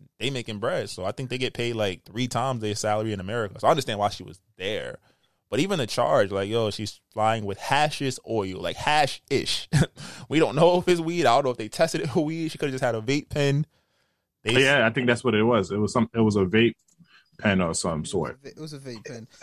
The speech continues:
Speaker 3: Um, I don't know. I think they're just holding her as an example.
Speaker 1: Mm-hmm. No other. Who else was they gonna get? They done cut off <laughs> the pipeline of any other entertainment being over there. They was looking for any reason, and just unfortunately,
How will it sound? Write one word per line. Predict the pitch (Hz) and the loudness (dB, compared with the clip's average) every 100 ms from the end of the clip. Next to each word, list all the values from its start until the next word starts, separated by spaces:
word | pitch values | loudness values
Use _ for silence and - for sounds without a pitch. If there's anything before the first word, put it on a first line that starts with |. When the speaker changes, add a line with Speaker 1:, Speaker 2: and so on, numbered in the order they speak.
| 120 _ 117 | -18 _ -18
Speaker 3:
Um, | 127 127 123 120 | -14 -14 -14 -16
I | - | -14
don't | 220 220 | -8 -6
know. | |
I | 143 | -4
think | 202 180 | -6 -8
they're | - 156 | -10 -10
just | 131 | -8
holding | 143 139 | -6 -6
her | 135 131 | -8 -8
as | 127 | -10
an | 117 | -12
example. | 107 117 120 107 107 _ | -14 -14 -16 -18 -20 _
Speaker 1:
Mm-hmm. | 104 120 123 135 _ _ _ _ - | -12 -8 -8 -12 _ _ _ _ -12
No | 123 165 | -8 -6
other. | - 139 113 95 - | -4 -4 -4 -8 -4
Who | 143 | 4
else | 160 | 4
was | 156 | 4
they | 143 143 | -2 0
gonna | 135 127 | 0 0
get? | 156 - _ _ _ _ _ _ _ _ _ | -2 -2 _ _ _ _ _ _ _ _ _
They | 101 | -2
done | 127 117 | -2 0
cut | 147 | 0
off | 156 139 131 _ | 2 2 -2 _
<laughs> | - | 0
the | 131 139 135 | 2 2 2
pipeline | 156 151 143 139 | 0 2 0 0
of | - | -2
any | 143 135 | -4 -4
other | 147 139 | -4 -4
entertainment | 139 135 139 139 120 | -6 -10 -12 -12 -10
being | 135 131 | -8 -4
over | 123 135 | -4 -2
there. | 110 117 120 _ _ _ _ - | 0 0 -2 _ _ _ _ -2
They | 120 | 4
was | 135 | 4
looking | 135 123 | 4 0
for | - | -2
any | - 135 143 | -2 0 0
reason, | 139 147 120 95 | 0 0 0 -4
and | 98 | -6
just | 113 - - - | -6 -8 -14 -4
unfortunately, | 120 117 - 131 139 117 107 107 | -2 -2 2 2 4 0 -2 -2